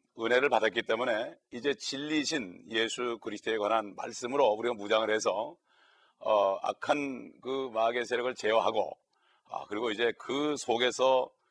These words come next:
생명을 얻지 못하는 사람들에게 이 능력의 복음을 전할 수 있어야 됩니다. 이게 사실 이 말씀이라는 것이, 어, 칼 같아가지고, 아, 영과 혼과 골수와 관절을 찔러 쪼개기 때문에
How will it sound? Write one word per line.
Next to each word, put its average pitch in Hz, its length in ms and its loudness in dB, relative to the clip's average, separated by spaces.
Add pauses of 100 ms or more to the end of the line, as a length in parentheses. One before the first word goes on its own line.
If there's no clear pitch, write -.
(140)
생명을 120 380 -2
얻지 107 120 -4
못하는 104 300 -2
사람들에게 104 640 2
이 113 80 -6
능력의 120 420 -4
복음을 143 360 0
전할 104 240 -4
수 - 100 -10
있어야 120 180 0
됩니다. 101 360 -6 (680)
이게 120 160 -4
사실 143 580 2
이 151 320 -2
말씀이라는 151 640 2
것이, 123 220 -2 (720)
어, - 200 -8
칼 - 340 -6
같아가지고, 143 720 6 (200)
아, - 300 -4 (180)
영과 120 300 2
혼과 117 500 4
골수와 113 320 -2
관절을 117 340 -2
찔러 151 260 2
쪼개기 143 300 0
때문에 131 500 -2